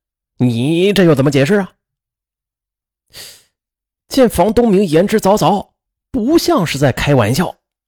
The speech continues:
李同林也有点相信了。看来这林路啊，他买房时确实还有别的男人陪同的，而且这个男人和林路关系很密切。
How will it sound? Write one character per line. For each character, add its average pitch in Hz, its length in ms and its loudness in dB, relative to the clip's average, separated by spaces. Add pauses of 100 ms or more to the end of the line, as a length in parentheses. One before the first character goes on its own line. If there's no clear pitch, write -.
(280)
李 147 140 -2
同 165 220 -2
林 139 180 2
也 151 60 2
有 143 100 2
点 135 160 2
相 135 180 -2
信 180 200 -4
了。 - 160 -16 (960)
看 110 200 -4
来 110 680 -8 (560)
这 113 80 -6
林 104 240 -2
路 185 200 -6
啊， - 160 -20 (200)
他 185 100 -2
买 120 180 -2
房 143 200 -6
时 143 180 -2 (280)
确 - 380 -2
实 113 140 -4
还 135 160 -4
有 127 100 0
别 107 260 -4
的 143 100 2
男 127 140 0
人 135 100 0
陪 151 120 2
同 127 220 -2
的， - 180 -8 (840)
而 180 140 2
且 143 200 0 (460)
这 311 100 -2
个 233 100 4
男 131 180 2
人 185 140 2
和 151 100 0
林 156 340 2
路 262 260 0 (100)
关 139 220 0
系 147 120 0
很 - 160 -8
密 175 220 -2
切。 - 260 -6